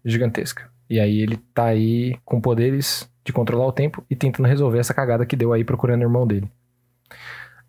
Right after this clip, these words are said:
Ah, a gente também tem Chrono Trigger, que foi o que o Bardo Lobo falou ali, hein?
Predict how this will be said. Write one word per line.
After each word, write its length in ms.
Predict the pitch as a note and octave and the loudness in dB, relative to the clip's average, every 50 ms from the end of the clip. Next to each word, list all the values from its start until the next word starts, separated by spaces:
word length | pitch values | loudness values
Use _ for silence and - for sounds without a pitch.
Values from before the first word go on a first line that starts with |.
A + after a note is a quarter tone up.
| _ _ _ _ _ _ _ _ - | _ _ _ _ _ _ _ _ -2
Ah, 120 | B3 C#4 | 0 2
a 100 | C#4 B3+ | 2 2
gente 200 | G#3 F#3 A#3 G#3+ | 2 2 0 0
também 180 | - A3+ A3 G3+ | 0 0 0 2
tem 120 | F#3 A#3 G#3+ | 2 0 -2
Chrono 360 | - - F#3+ A3+ B3 B3+ A#3+ | 0 0 2 2 2 2 0
Trigger, 480 | A#3+ - F#3+ A#3+ C4 A#3 E3 C#3 A#2+ G#2 | 2 2 0 2 2 2 2 2 2 0
que 80 | - G#2+ | -2 -2
foi 220 | - - C#3 D3 | -2 0 2 2
o 60 | D3 C#3+ | 0 0
que 120 | - D#3+ | 0 0
o 300 | D#3+ E3 E3 E3 E3 D#3 C#3+ | 2 2 4 2 2 0 0
Bardo 340 | C3+ D3 D3+ E3 E3 E3+ E3 | 0 2 2 2 2 2 2
Lobo 240 | D3+ D#3 D#3+ D#3+ | 2 2 0 0
falou 280 | - - G#3 G3+ E3 G3 | 0 0 0 2 2 2
ali, 260 | A#3+ G#3+ E3 D3+ C#3 | 2 2 2 4 4
hein? 200 | C3+ D3+ F3+ G3+ | 4 2 2 0